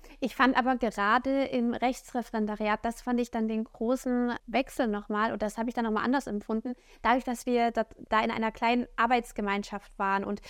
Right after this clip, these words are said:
es war dann wie so ein bisschen Sch-, Schulfeeling. Man war in dieser festen Klasse, hatte dann schon sich, äh, wirklich regelmäßig in dieser kleinen Gruppe gesehen. Also wir waren,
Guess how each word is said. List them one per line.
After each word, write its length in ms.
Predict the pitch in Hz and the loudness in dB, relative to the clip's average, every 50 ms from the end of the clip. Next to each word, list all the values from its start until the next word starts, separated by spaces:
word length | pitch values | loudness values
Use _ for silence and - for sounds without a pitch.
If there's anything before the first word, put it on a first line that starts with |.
| - - | -16 -12
es 100 | 220 - | -6 0
war 100 | 247 240 | 2 4
dann 200 | 240 262 262 240 | 4 4 4 4
wie 200 | 262 277 302 320 | 2 2 2 2
so 120 | 294 - 269 | 2 0 -2
ein 40 | - | -2
bisschen 300 | 269 254 269 269 262 262 | -2 0 0 0 0 0
Sch-, 260 | - - - - 233 | -4 -6 -8 -8 -8
Schulfeeling. 800 | - - - 269 285 294 277 - - 208 196 196 190 196 196 - | -6 -4 -2 -2 0 0 -2 -4 -4 -4 -4 -2 -2 -4 -4 -2
Man 220 | 208 208 214 202 | -2 -2 0 2
war 240 | 214 220 247 269 277 - - - - - | 2 4 4 4 2 0 -8 -14 -8 -4
in 100 | 247 226 | -2 0
dieser 340 | 247 247 233 254 233 - - 240 - | 0 0 2 2 2 2 0 -4 -4
festen 520 | - 269 277 302 - - - - 285 262 - | 0 0 0 0 0 -8 -6 -4 -4 -4 -4
Klasse, 520 | - - 269 202 202 247 - - - 370 381 440 440 - - - - | -4 -2 2 2 2 2 2 -2 -2 0 2 2 0 -2 -12 -6 0
hatte 220 | 254 262 302 294 | 2 4 4 4
dann 200 | 277 277 277 277 | 4 2 2 0
schon 320 | - - 285 269 285 294 269 | 0 2 2 2 2 2 -2
sich, 320 | - 285 254 - - - - | -2 -4 -6 -6 -8 -8 -4
äh, 320 | - 233 247 240 - 220 | -2 0 0 0 0 0
wirklich 340 | 254 262 277 277 262 277 - | -2 0 0 0 -2 0 0
regelmäßig 640 | 269 269 - 294 285 262 262 269 285 - 294 262 - | 0 0 2 0 0 0 0 0 0 -2 -4 -4 -2
in 140 | 269 269 | 0 0
dieser 240 | 269 269 262 269 247 | 0 0 2 0 0
kleinen 320 | - - 247 247 262 262 247 | 0 2 0 2 2 2 0
Gruppe 400 | - - 269 - 277 262 269 262 | -2 -2 -2 0 2 2 2 0
gesehen. 460 | - 240 202 - - 220 254 320 311 | -2 -4 -6 -2 2 4 4 4 4
Also 180 | 214 214 220 | 2 0 0
wir 120 | 202 202 190 | -2 -4 -2
waren, 320 | 196 190 208 226 240 233 | 0 0 2 2 2 0